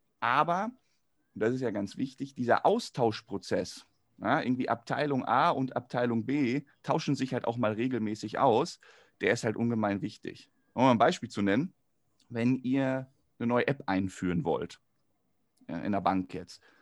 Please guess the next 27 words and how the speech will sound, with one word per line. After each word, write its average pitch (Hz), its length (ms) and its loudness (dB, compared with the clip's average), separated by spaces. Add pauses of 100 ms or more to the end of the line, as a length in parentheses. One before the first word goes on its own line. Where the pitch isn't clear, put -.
(420)
Ja, 120 180 0
dann, 117 180 2
dann 117 120 0
gibt's 135 180 -4
ja 139 80 0
per 113 240 2
se, 113 100 -2
ich 127 200 0
versimpel, 123 760 -2
äh, 107 180 -6
versimpel 107 420 -6
das 131 140 -4
jetzt 135 140 -6
einfach 131 260 -4
mal, 123 300 -4
irgendwie 113 280 -4
so 107 120 -2
drei 104 380 2
Abteilungen, 117 840 2 (340)
die 113 100 -2
da 110 260 8
definitiv 123 880 -2
eine 117 140 2
große 123 280 2
Rolle 113 300 4
am 107 140 2
Erfolg 113 580 4